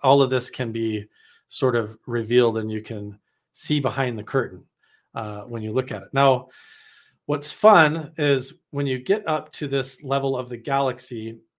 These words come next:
uh, and you look at the scale of a black hole, it looks the same as when you look at a magnet up close. And this concept of a holographic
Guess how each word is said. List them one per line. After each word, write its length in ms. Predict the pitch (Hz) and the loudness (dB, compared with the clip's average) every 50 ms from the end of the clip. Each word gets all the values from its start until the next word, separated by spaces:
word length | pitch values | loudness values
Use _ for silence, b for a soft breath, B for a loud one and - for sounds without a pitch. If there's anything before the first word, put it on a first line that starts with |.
| _ - | _ -6
uh, 320 | 131 127 127 123 117 120 123 _ | -4 -4 -4 -4 -6 -8 -10 _
and 140 | - 131 127 | -8 -6 -4
you 160 | 123 127 123 | -4 -4 -4
look 320 | 131 143 165 196 190 196 - 196 - - | -2 0 0 -2 -2 -4 -10 -16 -10 -6
at 280 | 147 131 127 123 - | -4 -4 -4 -6 -8
the 80 | - 123 | -12 -12
scale 640 | - - - - - - 156 160 151 139 135 131 120 | -10 -10 -10 -10 -8 -6 -6 -4 -2 -2 -2 -4 -4
of 140 | 123 117 | -6 -10
a 60 | 120 113 | -10 -12
black 380 | 110 127 131 143 143 143 147 | -6 -2 0 0 0 -2 -4
hole, 640 | - - - - 143 147 139 123 113 101 104 107 b b b b b b | -12 -20 -10 -6 -4 -2 -2 -2 -2 -6 -8 -14 b b b b b b
it 120 | 139 127 127 | -12 -10 -4
looks 360 | 151 165 208 202 - - - | -2 0 0 0 -2 -6 -6
the 100 | 151 139 | -6 -6
same 420 | - - - 180 202 190 156 139 | -4 -2 0 0 2 0 0 0
as 160 | 131 123 117 | -2 -2 -2
when 140 | 123 131 131 | -4 -4 -2
you 160 | 127 123 120 113 | -2 -2 -4 -4
look 360 | 123 131 139 175 175 175 - | -4 -2 -2 -2 -2 -4 -6
at 100 | 151 147 | -8 -6
a 60 | 135 | -6
magnet 460 | 123 127 147 156 151 143 131 127 123 - | -4 -2 0 0 0 -2 -2 -6 -6 -8
up 220 | - 120 110 113 - | -10 -10 -10 -12 -18
close. 600 | - - - 208 175 113 101 - - - - b b b b b b b b b b b | -12 -6 -4 -4 -4 -4 -6 -10 -14 -18 -18 b b b b b b b b b b b
And 240 | - 139 139 135 135 | -4 -2 -2 0 -2
this 160 | 139 135 - | -2 -4 -4
concept 560 | - - - 202 233 254 247 - 175 156 165 147 | -8 -4 -2 -2 -2 -2 -2 -4 -4 -4 -4 -6
of 100 | 127 127 | -8 -8
a 40 | |
holographic 800 | 123 - - 170 160 156 139 143 147 139 143 139 139 131 117 | -6 -4 0 0 0 0 0 0 -2 -2 -2 -2 -6 -10 -10